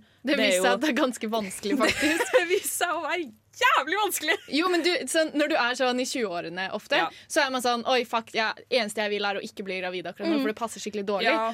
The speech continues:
Speaker 1: Og så er det sånn at du kommer til det punktet hvor du har tenkt å prøve, og så innser man at det tar faktisk ganske lang tid, og du må faktisk, altså, du må aktivt prøve. Det er ikke alle som bare blir
Speaker 2: Nei.
Speaker 1: gravid med en gang de slutter på
Speaker 3: Nei.
Speaker 1: prevensjon, og det har det jo blitt litt økt fokus på i det siste, da.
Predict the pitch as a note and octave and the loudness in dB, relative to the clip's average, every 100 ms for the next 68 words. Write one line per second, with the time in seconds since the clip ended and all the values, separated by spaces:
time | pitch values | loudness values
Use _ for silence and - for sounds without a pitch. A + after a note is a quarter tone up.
0 | G#3+ - B3 C#4 C4 C4 A#3+ A#3 B3+ A#3 | -4 0 2 2 2 0 0 -2 -2 -2
1 | G#3 A#3 G#3+ G#3+ G3 G3+ G#3 A3 A3 G#3+ | 0 -2 -2 -4 -6 -2 0 0 -2 -4
2 | G3+ G#3+ B3+ G3+ A3 F4+ - - - C4+ | -8 -4 0 0 0 -2 -6 -16 -4 -2
3 | C#4+ B3+ A3 G#3 G#3 A3+ B3+ C4+ - _ | -2 -2 -2 -2 -2 0 0 -2 -10 _
4 | _ _ _ - A3+ C4+ - A3+ B3 D#4+ | _ _ _ -8 -6 -6 -2 -2 2 0
5 | B3 - A#3+ A3 G#3 G3 G#3+ - C4+ D#4+ | -2 -4 -2 -2 -2 -2 -6 -2 -2 -2
6 | C#4 - _ _ - B3 B3 A#3 B3 A#3+ | -6 -20 _ _ 0 2 2 0 0 0
7 | C#4 D4 A#3+ - - _ _ _ B3+ B3+ | 0 0 -2 -6 -14 _ _ _ 0 0
8 | A#3+ B3+ - G#3+ - - A#3 - - - | 0 0 -2 -6 -12 -8 -8 -8 -20 -20
9 | _ _ - C4+ G#3+ C#4 A#3+ B3 - A3+ | _ _ -2 0 2 0 0 -2 -2 -2
10 | G#3 A3+ G#3 G#3 G#3 G#3 A3 G#3+ A3 A3 | -2 -2 0 0 -2 -2 0 2 2 0
11 | G#3 A3 G#3 G3+ G#3 A#3+ A3 G3+ B3+ G#3+ | 0 -2 -4 -6 -6 -8 -8 -2 0 0
12 | A3 D4+ - B3+ A3 C4+ B3+ G#3 G#3+ G#3 | -2 -2 0 0 2 2 0 0 -2 -4
13 | G#3+ A3 G#3+ G3+ G#3+ - G3+ G3+ - G3+ | -6 -8 -6 -6 -6 -10 -14 -14 -12 -8
14 | A3 B3+ - A#3+ | -8 -8 -6 -6